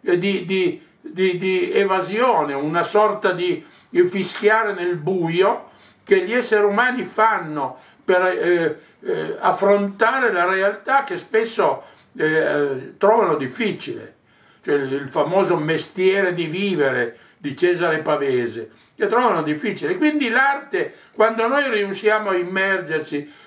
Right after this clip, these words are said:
mm, ci, eh, in un'opera d'arte, e, e questo ci trasporta e ci dà una forma di, di, eh,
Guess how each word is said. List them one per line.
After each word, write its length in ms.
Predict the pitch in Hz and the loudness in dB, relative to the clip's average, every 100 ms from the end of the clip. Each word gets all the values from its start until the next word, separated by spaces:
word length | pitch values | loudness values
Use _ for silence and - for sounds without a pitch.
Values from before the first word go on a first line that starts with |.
| _ 101 | _ -18
mm, 140 | 92 - _ _ | -16 -16 _ _
ci, 260 | 185 180 | -4 -2
eh, 360 | 175 170 175 147 - _ - - - 180 175 180 | 0 2 2 -2 -10 _ -20 -16 -10 -6 -4 -2
in 120 | 196 196 | 2 4
un'opera 500 | 202 226 220 190 175 | 4 4 4 0 2
d'arte, 640 | 175 185 160 147 131 - _ - _ _ | 2 2 0 -2 -8 -10 _ -20 _ _
e, 320 | - 185 - | 0 2 4
e 140 | 190 190 | 0 2
questo 280 | 302 302 | 0 0
ci 120 | 233 214 | -2 0
trasporta 1120 | 311 285 - - 247 247 175 110 156 123 - - - | 2 0 -4 0 4 4 4 0 -2 -2 -4 -12 -2
e 140 | 175 | 0
ci 180 | 175 208 | 2 0
dà 180 | 208 220 | 2 2
una 260 | 202 196 180 | 2 -2 -2
forma 680 | 233 247 214 196 170 - - _ | 0 0 2 2 2 0 -12 _
di, 460 | - 160 156 196 180 | -8 -4 -2 0 0
di, 340 | 196 185 180 | 2 4 4
eh, 320 | - 180 175 | 4 0 0